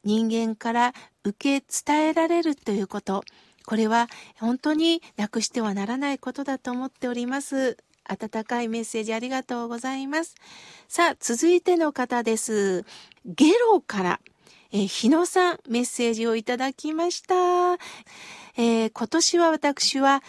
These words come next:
餅つきをしました。そしてホームへと私も今日一日忙しくなります。」あ、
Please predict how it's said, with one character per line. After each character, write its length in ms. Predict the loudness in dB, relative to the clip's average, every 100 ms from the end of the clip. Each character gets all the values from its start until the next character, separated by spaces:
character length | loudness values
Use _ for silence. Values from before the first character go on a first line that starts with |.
| -12 -4
餅 360 | -4 2 0
つ 160 | 0 -2
き 180 | 2 4
を 100 | 2
し 200 | 0 0
ま 180 | 0
し 160 | 0 0
た。 220 | 0 0 _ _ _ _ -8
そ 160 | 0 0
し 180 | 0
て 300 | 2 4 2 -2 -20 -8
ホ 400 | 2 4 4 2
ー 40 |
ム 220 | 0 0
へ 140 | 0 -2
と 420 | 0 2 2 0 -6
私 380 | -6 -4 -2 -2
も 200 | -2 -4 -4
今 280 | -2 -2
日 40 | -4
一 200 | -4 -4
日 200 | -2 -4
忙 340 | -4 -2 -2
し 100 | -2
く 120 | -4 -4
な 120 | -2
り 120 | -2
ま 140 | -2
す。」 120 | -4 -10 -20 -20 _ -8
あ、 160 | -8